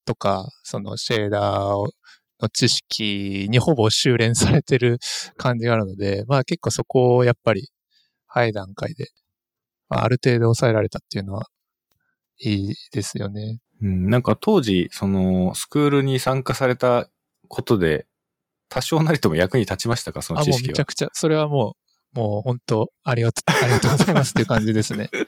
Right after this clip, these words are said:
Speaker 1: その、うん、そう、イヤマス入る前に、やっぱりジーエルエスエルが、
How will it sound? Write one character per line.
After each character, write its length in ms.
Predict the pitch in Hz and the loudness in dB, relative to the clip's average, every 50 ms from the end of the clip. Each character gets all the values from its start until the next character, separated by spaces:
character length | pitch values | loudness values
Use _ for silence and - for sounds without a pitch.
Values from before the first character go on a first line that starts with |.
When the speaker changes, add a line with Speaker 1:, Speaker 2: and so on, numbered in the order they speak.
| - - - - - _ _ _ _ _ _ _ _ _ _ _ _ _ | -6 -16 -20 -20 -20 _ _ _ _ _ _ _ _ _ _ _ _ _
Speaker 1:
そ 180 | - - 147 | -6 -4 -2
の、 380 | 131 131 127 127 123 120 123 170 | -2 0 0 0 0 0 0 0
う 140 | 170 165 147 | 0 0 0
ん、 60 | 131 | 0
そ 280 | 135 165 - - - - - | 0 -4 -8 -12 -14 -10 -8
う、 80 | 143 139 | -6 -2
イ 60 | 127 | 0
ヤ 120 | 135 143 | 0 0
マ 120 | 147 151 151 | 2 0 0
ス 160 | - - 160 | 0 0 0
入 220 | - 160 151 143 | 2 4 2 2
る 80 | 120 110 | 0 0
前 220 | 107 107 101 98 | 0 0 0 0
に、 200 | 95 95 95 - - _ _ | 0 -2 -4 -6 -6 _ _
や 80 | - | -6
っ 40 | 127 - | 0 0
ぱ 80 | 110 | 0
り 140 | 101 95 - - | 0 0 -4 -2
ジ 120 | - 131 | 0 0
ー 40 | 110 | 2
エ 40 | 107 | 2
ル 100 | 113 110 | 2 0
エ 40 | 107 | 2
ス 140 | - 131 | 2 2
エ 100 | 123 113 | 2 2
ル 120 | 104 98 98 | 2 0 -2
が、 200 | 101 101 110 | -2 -2 -2